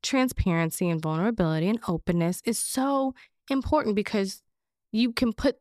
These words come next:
the pieces of a puzzle together so much easily, like, easier. The que-, you know, the conversation that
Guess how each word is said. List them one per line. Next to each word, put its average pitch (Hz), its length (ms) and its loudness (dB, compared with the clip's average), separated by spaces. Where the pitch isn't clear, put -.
the 240 60 0
pieces 214 540 -2
of 180 140 -2
a 180 40 0
puzzle 185 340 -2
together 165 340 -2
so - 180 -2
much 185 220 0
easily, 156 320 -4
like, - 260 -6
easier. 185 600 2
The 180 100 0
que-, - 220 0
you - 100 0
know, 170 120 2
the 160 60 0
conversation 214 500 0
that - 140 -4